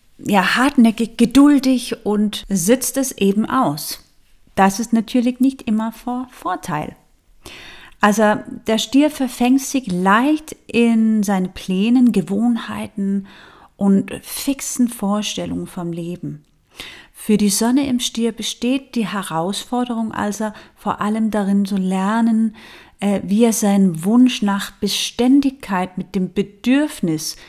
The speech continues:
nach nötigen Risiken ausbalancieren kann, damit der sich auch persönlich weiterentwickelt. Das, was der Stier vielleicht nicht so leicht fällt, die Flexibilität, darf er trotzdem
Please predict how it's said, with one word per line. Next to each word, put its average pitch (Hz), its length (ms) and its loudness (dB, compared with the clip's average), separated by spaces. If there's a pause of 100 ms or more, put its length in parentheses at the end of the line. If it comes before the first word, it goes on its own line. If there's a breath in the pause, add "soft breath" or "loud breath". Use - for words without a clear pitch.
(160 loud breath)
nach 190 360 0 (160)
nötigen 233 760 6 (140)
Risiken 220 720 0
ausbalancieren 170 840 -6
kann, - 300 -12 (480 loud breath)
damit 202 400 4 (280)
der 233 160 4
sich 254 240 0
auch 202 160 0
persönlich 262 640 0
weiterentwickelt. - 880 -8 (300 loud breath)
Das, 233 400 -2
was 233 220 -4
der 202 120 -2
Stier 202 420 -2
vielleicht 156 520 -6
nicht 214 280 -2
so - 120 -8
leicht 190 380 -8
fällt, 185 500 -10 (180)
die 170 100 -8
Flexibilität, 175 1400 -8 (400 loud breath)
darf 156 340 -8
er 185 220 -10 (120)
trotzdem - 760 -10